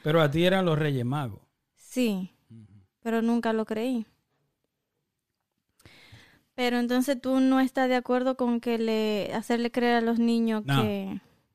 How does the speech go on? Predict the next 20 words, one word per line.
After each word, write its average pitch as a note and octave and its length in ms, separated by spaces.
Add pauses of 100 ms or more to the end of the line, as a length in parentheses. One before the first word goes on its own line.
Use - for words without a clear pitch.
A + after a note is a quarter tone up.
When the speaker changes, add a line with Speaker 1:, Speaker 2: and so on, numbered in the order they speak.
(1040)
Speaker 1:
No. G#2+ 240
Speaker 2:
que A3 140
Santa A3 460
existe - 640
Speaker 1:
No. F#3+ 140
Speaker 2:
o F#3+ 40
los G3+ 160
reyes. G3 400 (480)
Speaker 1:
No. G#2 140 (760)
Speaker 2:
Ya. F#3+ 420 (1160)
Eh, G#3+ 560 (1300)
yo B3+ 400
busqué B3 720
de A3+ 120
dónde A#3 320
sale A3 920 (180)
la A3 160
historia G#3+ 600
de G3+ 140
Santa. G3+ 600